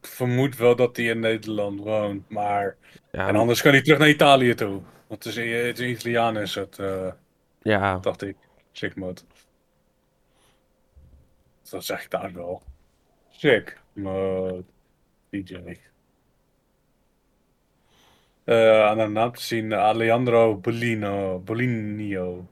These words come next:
Speaker 2: Dat klinkt
Speaker 1: Hm.
Speaker 2: aardig
Speaker 1: Ja,
Speaker 2: Italiaans.
Speaker 1: het <laughs> herkomst Italië, ja.
Speaker 2: Maar je ziet ook
Speaker 1: Ja.
Speaker 2: wel vaak dat, eh, als D J's een beetje groot worden, dat ze naar Nederland verhuizen. Omdat Nederland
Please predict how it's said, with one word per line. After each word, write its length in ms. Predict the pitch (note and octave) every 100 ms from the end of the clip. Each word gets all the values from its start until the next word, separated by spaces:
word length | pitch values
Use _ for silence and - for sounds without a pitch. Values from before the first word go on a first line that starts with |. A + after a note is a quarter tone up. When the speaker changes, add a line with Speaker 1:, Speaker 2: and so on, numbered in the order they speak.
| _
Speaker 2:
Dat 280 | G#2 G#2 - _ -
klinkt 540 | D#3 F#3+ A3+ - -
Speaker 1:
Hm. 60 | -
Speaker 2:
aardig 340 | E3 G#3 G#3
Speaker 1:
Ja, 60 | F3+
Speaker 2:
Italiaans. 920 | - D#3 D3 C3+ C3 - - - - - - _
Speaker 1:
het 220 | D#3 - - - - -
<laughs> 340 | - _ _
herkomst 540 | A2 A#2 B2+ A#2+ A#2 -
Italië, 480 | F#2+ F#2 F2+ F2
ja. 300 | F2+ - - - - _ _ _ _ _ _ _ _ _ _ _ _ _ _ _ _ _ _ _ _ _ _
Speaker 2:
Maar 180 | - F#2+
je 60 | G#2
ziet 260 | G2+ G#2 G#2+
ook 100 | G2+
Speaker 1:
Ja. 20 |
Speaker 2:
wel 140 | G#2+ G#2
vaak 320 | G#2+ A2+ -
dat, 340 | A2 G#2 -
eh, 720 | - A#2 A#2 A#2 A#2 B2 A#2 A#2
als 180 | A2+ A#2
D 60 | A2+
J's 160 | B2
een 180 | A#2+ A#2
beetje 220 | A2+ A2+
groot 340 | A#2+ A#2 A#2+ B2
worden, 300 | A#2 A2 A2
dat 140 | A2+
ze 140 | - A2
naar 180 | A2
Nederland 400 | A2 A#2 B2+ G2+
verhuizen. 400 | - G2+ G2 G2
Omdat 160 | G2+ G#2
Nederland 460 | G#2 G#2+ G#2+ -